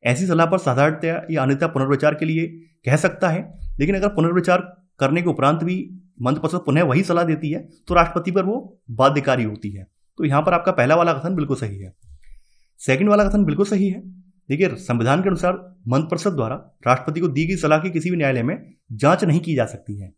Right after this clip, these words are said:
तो यहाँ पर आपका सेकंड वाला कथन ये भी सही है। थर्ड वाला जो कथन है ये गलत है। मंत्रिपरिषद सामूहिक रूप से संसद के प्रति नहीं बल्कि लोकसभा के प्रति उत्तरदायी होती है, तो यहाँ पर आपका तीसरा वाला कथन गलत है।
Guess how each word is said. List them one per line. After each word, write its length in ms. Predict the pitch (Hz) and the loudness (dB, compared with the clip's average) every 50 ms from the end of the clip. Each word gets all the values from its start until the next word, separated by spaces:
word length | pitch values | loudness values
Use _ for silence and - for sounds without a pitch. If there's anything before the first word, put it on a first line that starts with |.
| _ _ | _ _
तो 80 | - 135 | -8 -4
यहाँ 180 | 117 151 - | -2 0 0
पर 120 | - 175 165 | 2 4 4
आपका 260 | 156 160 - 214 - - - _ _ _ _ _ - | 2 2 0 -6 -6 -8 -12 _ _ _ _ _ -4
सेकंड 300 | - - 147 151 202 202 | 0 2 2 4 4 2
वाला 160 | 185 170 160 | 2 2 0
कथन 300 | - - - 190 233 - - - - 143 | 0 -2 -2 -6 -6 -6 -10 -12 -4 0
ये 120 | 147 170 | 0 2
भी 80 | 165 156 | 2 0
सही 260 | 160 - 104 104 101 | -2 -4 -6 -8 -8
है। 160 | 101 95 90 - - - - - - - - _ _ _ _ _ _ _ - | -10 -10 -12 -14 -16 -16 -16 -18 -20 -20 -20 _ _ _ _ _ _ _ 0
थर्ड 160 | - 143 170 208 | 2 4 4 6
वाला 180 | 214 208 214 | 4 4 2
जो 120 | 214 220 208 | 2 0 0
कथन 220 | 208 202 208 208 | 0 2 2 2
है 60 | 214 | 0
ये 60 | 220 190 | 0 0
गलत 260 | 156 135 120 107 - | 0 0 0 0 -2
है। 100 | - 101 95 - _ _ _ _ _ _ _ _ - | -6 -12 -14 -16 _ _ _ _ _ _ _ _ -2
मंत्रिपरिषद 480 | 117 127 202 202 202 190 196 190 208 | 0 2 2 2 2 0 0 -2 -2
सामूहिक 340 | 202 - - 139 151 185 202 | 0 2 2 2 2 2 2
रूप 140 | - 151 - | 0 -2 -4
से 140 | - 190 165 | -4 -6 -8
संसद 360 | - - 175 170 - 170 165 - | -4 -2 -2 -2 0 -2 -2 -2
के 80 | 208 | -2
प्रति 220 | 196 190 185 196 196 | -2 0 0 0 -2
नहीं 200 | 175 165 190 - - - - - _ _ - | -2 -2 -4 -6 -8 -14 -20 -20 _ _ -4
बल्कि 180 | 135 151 185 202 | -2 -2 0 0
लोकसभा 480 | 165 135 151 190 202 - - 160 165 165 | 2 4 4 4 4 2 2 2 2 2
के 80 | 170 175 | 0 0
प्रति 200 | 165 160 170 170 | -4 -4 -4 -6
उत्तरदायी 340 | - - 127 113 117 113 | -6 -4 -4 -4 -4 -4
होती 300 | 107 101 98 - 104 98 | -6 -8 -10 -12 -14 -14
है, 140 | 92 90 80 - _ _ _ _ _ _ | -14 -16 -20 -20 _ _ _ _ _ _
तो 60 | 139 127 | -4 -2
यहाँ 140 | 120 131 | 0 0
पर 120 | 135 175 170 | 2 2 2
आपका 180 | 160 160 185 180 | 2 2 -2 -2
तीसरा 280 | - 170 160 170 175 | -2 -2 -2 2 2
वाला 160 | 156 151 147 131 | 4 4 2 0
कथन 200 | - - 175 175 | 0 -2 -4 -2
गलत 280 | 156 131 117 107 - - | -2 -4 -4 -6 -10 -14
है। 160 | 104 92 - | -20 -20 -20